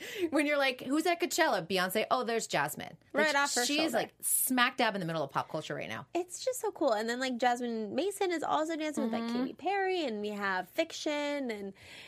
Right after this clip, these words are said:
Speaker 2: Melise Miller is always working.
Speaker 1: Always working.
Speaker 2: And it's just so cool to have been such, like, a part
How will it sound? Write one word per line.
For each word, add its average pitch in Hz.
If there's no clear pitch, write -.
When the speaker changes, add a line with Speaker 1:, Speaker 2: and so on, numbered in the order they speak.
Speaker 2:
Melise 226
Miller 285
is 269
always 269
working. 277
Speaker 1:
Always 262
working. 147
Speaker 2:
And 226
it's 320
just 359
so 233
cool 208
to 208
have 190
been 180
such, -
like, 175
a 202
part 185